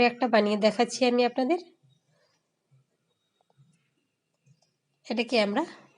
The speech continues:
পুলি পিঠের খোলের মতো করে নিচ্ছি। তারপরে এর মধ্যে পুরটাকে ভরে নেব। পুরটাকে ভরে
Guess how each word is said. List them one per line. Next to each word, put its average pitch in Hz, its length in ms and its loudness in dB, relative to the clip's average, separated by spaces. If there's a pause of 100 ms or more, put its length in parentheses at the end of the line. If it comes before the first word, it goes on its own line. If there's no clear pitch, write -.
(140)
পুলি 254 240 0
পিঠের 247 280 -2
খোলের 202 280 0
মতো 196 220 0
করে 220 200 0
নিচ্ছি। 226 180 -2 (100)
তারপরে 185 360 0
এর 190 120 0
মধ্যে 190 280 0
পুরটাকে 208 380 -4 (100)
ভরে 226 220 0
নেব। 247 100 -2 (960)
পুরটাকে 202 420 -2 (120)
ভরে 196 260 4